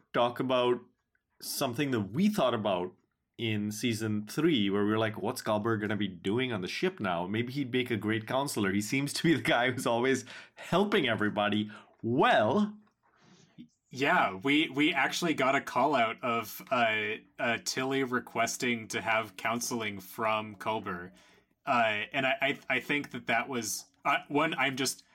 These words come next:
Speaker 2: I, I'm so excited. Yeah, I, I, I think I mentioned it last season, but I'm so excited that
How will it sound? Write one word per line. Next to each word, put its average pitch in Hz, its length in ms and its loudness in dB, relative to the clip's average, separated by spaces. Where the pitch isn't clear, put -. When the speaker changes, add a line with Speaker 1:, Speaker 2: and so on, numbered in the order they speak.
Speaker 2:
I, 135 180 0
I'm 139 140 0
so 175 240 2
excited. 131 720 0
Yeah, 131 200 0
I, 147 120 0
I, 175 260 2
I - 60 0
think 214 160 2
I 196 40 4
mentioned 147 300 0
it 117 140 -2
last 120 180 0
season, 113 260 -2
but 120 120 -2
I'm 123 100 0
so 143 220 0
excited 117 560 0
that 110 240 0